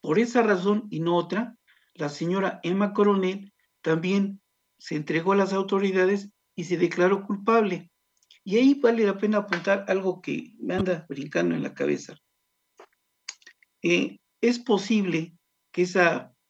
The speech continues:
confesión o que se declare culpable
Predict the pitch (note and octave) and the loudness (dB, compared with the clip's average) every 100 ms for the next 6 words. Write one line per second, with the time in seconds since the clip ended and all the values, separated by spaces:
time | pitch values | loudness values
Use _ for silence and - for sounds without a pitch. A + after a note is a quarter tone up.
0 | - _ E3 D#3+ D#3+ D3+ F3+ F3+ F3+ G3 | -20 _ -2 -2 -2 -4 0 2 2 0
1 | - _ _ _ _ _ _ _ _ _ | -10 _ _ _ _ _ _ _ _ _
2 | _ - D3 D#3 D#3+ C#3 D3 F3 F3 F3+ | _ -12 -10 -10 -8 -8 -2 0 0 0
3 | F3+ F3+ F#3 E3+ F3+ F3+ | -2 4 4 4 -2 -10